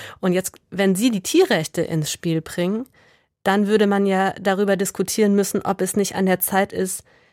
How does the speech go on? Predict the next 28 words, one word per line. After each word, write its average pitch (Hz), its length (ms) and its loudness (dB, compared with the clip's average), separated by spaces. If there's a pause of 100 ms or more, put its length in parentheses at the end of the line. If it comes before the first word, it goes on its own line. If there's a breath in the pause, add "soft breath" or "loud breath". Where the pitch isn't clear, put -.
(220 soft breath)
den 185 160 2
Schutz - 320 -2
der 185 220 0
Würde 196 260 0
eben 190 300 2
nicht 285 260 2
mehr 214 140 0
allein 170 300 -2
von 180 160 -2
der 170 120 0
Vernunftbegabung 160 960 0
abhängig 160 420 -2
zu - 140 -4
machen, 170 320 0
sondern 170 240 2
auch 160 200 -4
andere 240 340 4
Dimensionen 156 640 0
des 151 160 -6
Lebendigseins 151 920 -4 (520 soft breath)
ins 175 260 -2
Spiel 285 300 0
zu - 180 -10
bringen 151 300 -4
und 165 180 -2
besser 180 300 -2
zu - 160 -2
berücksichtigen, 165 760 -4